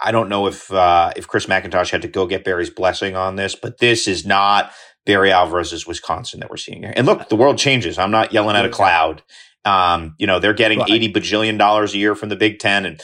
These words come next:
Speaker 1: four million dollars a year is probably like the bratwurst budget, you know, at the, for the press box, right? So, um, and that's, you know, essentially what they're gonna be paying Paul for the, for the next couple of years, i-, according to his contract. We'll see what it really ends up being.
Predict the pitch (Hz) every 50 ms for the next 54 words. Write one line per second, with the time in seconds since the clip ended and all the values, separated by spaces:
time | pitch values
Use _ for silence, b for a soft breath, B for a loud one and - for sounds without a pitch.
0 | B B B B _ - - 120 117 113 120 117 117 110 110 117 113 113 110 107
1 | 98 98 107 110 110 104 95 - - - 98 104 104 107 104 101 98 - - 107
2 | 87 101 98 98 110 - 104 104 98 90 - - _ _ - 107 95 90 82 90
3 | 87 85 - _ _ _ - 101 92 87 82 80 78 - - 98 92 87 - -
4 | 101 90 - - 101 90 - - 113 104 95 - - - 76 73 - - - 98
5 | 92 92 95 98 95 - - - 117 98 87 B B B B B B B B -
6 | 95 95 92 90 90 87 85 - 98 101 98 95 - - - 113 87 80 - -
7 | 95 - - 92 90 87 - 92 85 92 85 85 85 - 92 85 82 80 - 92
8 | 87 85 82 80 78 - - 95 90 90 - - - 87 85 85 85 80 - -
9 | - 104 85 - 90 87 87 82 82 80 - - - 101 87 - - - - -
10 | 95 - - 107 95 87 82 78 - - 82 80 80 - 78 82 - - 95 92
11 | - 110 98 92 85 80 87 95 92 82 80 78 87 90 90 78 85 80 - -
12 | 104 80 -